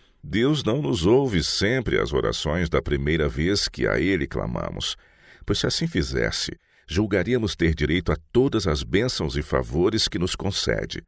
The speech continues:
Em vez de examinar nosso coração para ver se abrigávamos qualquer mal,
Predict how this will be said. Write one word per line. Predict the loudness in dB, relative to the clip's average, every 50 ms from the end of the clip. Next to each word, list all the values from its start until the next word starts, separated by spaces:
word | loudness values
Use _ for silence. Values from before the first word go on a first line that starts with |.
| _ _ _ _ _ _ _ _ _
Em | -2 0
vez | 4 4 4 4 4 2
de | 4 2
examinar | 2 4 4 4 2 2 2 2 2 2 2
nosso | 2 2 2 0 0
coração | 0 2 2 2 0 -2 -2 -2 -2 -2 0
para | 0 2 2 2 0
ver | 0 0 0 2 0 0
se | 0 0 2 2
abrigávamos | 2 2 0 -2 0 0 0 2 2 0 0 0 -2 -2 -4 -4
qualquer | 0 0 0 0 2 2 2 2 0
mal, | -2 -4 -2 -2 -4 -4